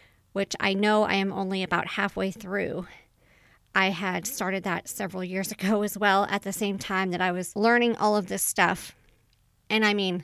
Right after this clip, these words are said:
going through those books, I definitely agree with a lot of what he says covenant theology is. It's just that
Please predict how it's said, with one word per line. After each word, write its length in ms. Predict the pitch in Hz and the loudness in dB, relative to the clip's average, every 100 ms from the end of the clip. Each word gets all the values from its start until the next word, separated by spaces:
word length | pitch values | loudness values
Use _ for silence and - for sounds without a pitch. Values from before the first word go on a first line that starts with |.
| - | 4
going 240 | 269 277 | 6 6
through 180 | 247 262 | 2 2
those 240 | 214 202 | 4 2
books, 400 | 202 226 202 - - | 2 2 2 -4 2
I 120 | 214 | 2
definitely 500 | 214 208 214 202 196 | 2 -2 -2 -2 -2
agree 520 | 202 190 202 190 202 - | -4 -4 -4 -2 -4 0
with 240 | 220 220 214 | 2 2 2
a 120 | 208 | 0
lot 280 | 202 190 - | 4 4 2
of 300 | 208 196 185 | 0 0 0
what 140 | 202 | -4
he 120 | 196 196 | -2 -6
says 320 | - 190 - | -2 -2 -2
covenant 400 | 220 202 196 - | -4 -2 -2 -4
theology 460 | 190 180 175 175 | -2 0 -2 -4
is. 560 | 175 208 170 175 - - _ _ _ _ _ _ _ _ - | -4 -2 -2 -4 -8 -14 _ _ _ _ _ _ _ _ 0
It's 280 | 202 - | 0 0
just 320 | - 208 196 - | -2 0 0 0
that 480 | 185 175 - - | 2 2 -2 -12